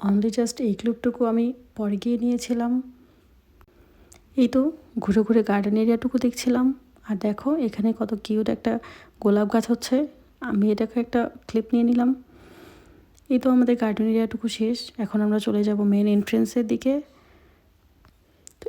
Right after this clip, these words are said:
এজেন্সির লোকেরা আমাদেরকে বলে দিচ্ছিল যে বাড়িতে বেশ কিছু কাজ করাতে হবে, যেহেতু বাড়িটা বেশ অনেক দিন ধরে আনইউজড ছিল। তো এই তো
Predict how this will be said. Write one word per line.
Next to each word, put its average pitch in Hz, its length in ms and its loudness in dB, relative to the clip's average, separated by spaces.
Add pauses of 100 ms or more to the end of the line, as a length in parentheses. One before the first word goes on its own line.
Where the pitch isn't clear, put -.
(100)
এজেন্সির 214 420 4
লোকেরা 277 280 6
আমাদেরকে 262 380 4
বলে 254 200 4
দিচ্ছিল 247 300 -2 (240)
যে - 160 -4
বাড়িতে 208 320 -2
বেশ 208 120 0 (100)
কিছু - 240 -6
কাজ 262 180 0
করাতে 262 300 0
হবে, 254 200 2 (320)
যেহেতু 202 320 0
বাড়িটা 214 300 -2
বেশ 214 100 0 (160)
অনেক 220 200 2
দিন 240 160 -2
ধরে 254 120 4 (160)
আনইউজড 220 380 2 (140)
ছিল। 269 160 2 (800)
তো - 60 -18 (100)
এই 262 120 6
তো 254 60 0